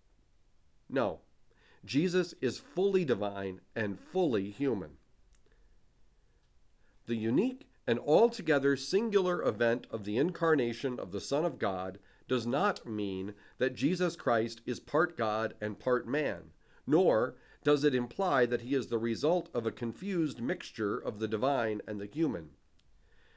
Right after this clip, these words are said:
He became truly man while remaining truly God. Jesus Christ is true God and true man. Catechism of the Catholic Church, paragraph four sixty-four.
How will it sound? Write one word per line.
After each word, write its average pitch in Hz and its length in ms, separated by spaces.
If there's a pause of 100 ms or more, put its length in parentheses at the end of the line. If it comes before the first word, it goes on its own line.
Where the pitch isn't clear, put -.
(120)
He 151 120
became 156 480
truly 214 400
man 95 420 (300)
while 123 220
remaining 120 640 (120)
truly 123 400
God. 101 400 (920)
Jesus 175 360
Christ 120 460 (100)
is 110 180
true 208 260
God 95 420 (400)
and 120 160
true 117 240
man. 98 320 (1200)
Catechism 139 560
of 113 80
the 104 60
Catholic 143 440
Church, - 440 (140)
paragraph 123 520
four 123 300
sixty-four. 110 760